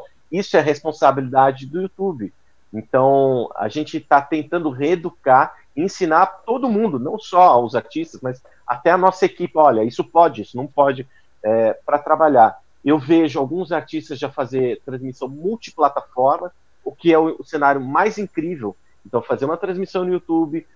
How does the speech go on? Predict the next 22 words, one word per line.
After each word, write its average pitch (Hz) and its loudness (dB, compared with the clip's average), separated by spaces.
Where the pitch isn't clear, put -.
uma 147 -2
no 160 -2
Instagram, 147 -2
outra 165 2
no 151 -4
Facebook, 143 -4
e 131 -2
tem 175 4
gente 160 -4
até 156 0
fazendo 170 -2
Twitch, 175 -6
que 135 2
é - 8
a 135 8
parte 147 4
de, 175 -2
de 139 -6
games 151 4
fazendo 123 -2
essa 120 -8
transmissão. 117 -8